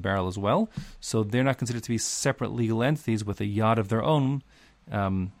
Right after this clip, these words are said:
to do the acquisition on behalf of others. They're considered to be an extension of his yacht, extension of his legal ownership. And that being the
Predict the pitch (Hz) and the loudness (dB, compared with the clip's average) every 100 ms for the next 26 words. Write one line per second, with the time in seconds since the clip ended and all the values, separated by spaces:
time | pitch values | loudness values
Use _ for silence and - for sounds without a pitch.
0 | _ - 110 101 113 107 107 104 95 - | _ -10 -6 0 2 2 0 0 -4 -10
1 | _ _ _ _ _ - 101 113 113 - | _ _ _ _ _ -2 0 0 0 0
2 | 107 98 95 101 - - 92 87 - 107 | -2 -2 0 -2 -2 -2 -2 -4 -6 -6
3 | 107 101 101 - 113 - 110 92 127 98 | -4 -4 -4 -2 -4 -2 -4 2 2 2
4 | - 113 104 92 87 - 110 107 104 101 | -4 -4 0 2 0 -2 -4 -2 -2 -2
5 | 92 95 92 87 85 - 101 123 190 - | -2 -2 -2 -2 -6 -4 -2 0 -2 -4
6 | - - - 110 107 120 | -12 -14 -2 0 0 0